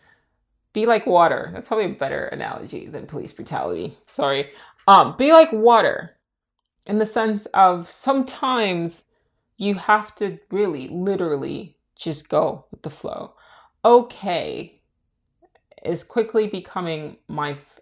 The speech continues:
like, my favorite four-letter word. It used to be fuck. I like, I like fuck. I like the way it sounds, how it rolls off my tongue. But okay is quickly becoming my favorite four-letter word because it just goes,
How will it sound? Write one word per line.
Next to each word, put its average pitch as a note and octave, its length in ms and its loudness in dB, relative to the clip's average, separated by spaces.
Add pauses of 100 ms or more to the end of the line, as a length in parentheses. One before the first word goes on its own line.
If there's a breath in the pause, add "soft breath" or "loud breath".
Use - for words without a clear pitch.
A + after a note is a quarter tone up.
like, D3 220 -8
my C#3+ 100 -8
favorite C#3+ 840 -6 (540)
four-letter D3+ 420 -4
word. D3 240 -8
It E3 100 -8
used A#3 200 -6
to G#3+ 60 -10
be F3 80 -8
fuck. - 360 -8
I - 120 -6
like, D3 260 -8 (140)
I F3 60 -12
like D3 180 -12
fuck. - 180 -18
I - 60 -14
like - 160 -14
the D3 60 -12
way - 100 -10
it - 100 -20
sounds, - 320 -16
how - 120 -14
it - 60 -18
rolls D#3 240 -14
off C3+ 220 -10 (380 soft breath)
my D3+ 80 -4
tongue. F#3 240 -8 (340 loud breath)
But - 320 2 (160)
okay A3+ 880 2
is D#3+ 200 -8
quickly G#3+ 400 -6
becoming D3+ 440 -10
my C#3+ 140 -10
favorite C#3 420 -8
four-letter - 440 -8
word D#3 360 -6
because F3+ 720 -4
it - 180 -8
just G#3 240 0
goes, F3+ 580 -4